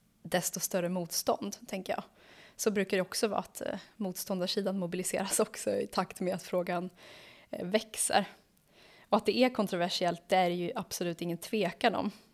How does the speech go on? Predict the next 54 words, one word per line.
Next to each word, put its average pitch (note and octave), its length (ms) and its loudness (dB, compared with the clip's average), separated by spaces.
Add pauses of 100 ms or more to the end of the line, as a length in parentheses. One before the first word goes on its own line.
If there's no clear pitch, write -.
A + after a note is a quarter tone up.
Det G3+ 160 -4
finns G#3+ 180 0
gott A#3 260 6
om G3+ 200 6 (320)
<laughs> - 300 -18
arga, F#3+ 280 8
kränkta, E3+ 500 4 (120)
framförallt F3+ 420 0
män F#3+ 280 0
som, F3+ 300 -2 (220)
som F3+ 200 -6
finns F3+ 420 -4 (160)
s-, - 320 -10
s-, - 140 -2
i G#3 40 6
överflöd, F#3 580 2
som F#3 260 -4 (760)
bara F3+ 140 6
väntar F3 280 2
på - 160 -4
att - 140 -4
få - 220 -2
känna F3 280 -2
sig F3 140 -4
kränkta, G3+ 460 0
<laughs> - 60 -2
höll G#3+ 100 0
jag - 100 -8
på - 40 -16
att - 40 -8
säga. - 220 -8 (680)
Men A3 120 10
just B3 200 10
därför B3 240 10
är A3 40 12
det - 20 8
också, A3 120 2
också A3 120 0
så A3 80 4
himla G3 200 6
viktigt A#3+ 380 2
att - 240 0 (140)
kanske F#3+ 220 -2
framförallt E3+ 440 -2
kvinnor E3 680 -2 (220)
som F#3 220 -4
just E3+ 100 -4
statistiskt - 640 -4
sett - 200 -2
äter A3 240 2
mindre F#3 200 0
kött F3+ 240 -2
och F3 60 -2
som E3+ 140 -2